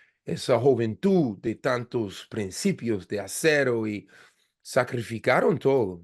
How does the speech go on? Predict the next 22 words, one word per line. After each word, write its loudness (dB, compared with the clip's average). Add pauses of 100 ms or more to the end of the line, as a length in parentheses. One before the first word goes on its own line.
Y -6
se -4
trata 0
de 2
eso. -2
Nosotros -4
hemos -2
hecho -2 (560)
muchísimo -2
sacrificio. -2
Eh, -6
puedo 0
hablar -4
de -6
mi -6
caso -4
personal. 0
En -6
los -6
últimos -2
siete 0
meses -2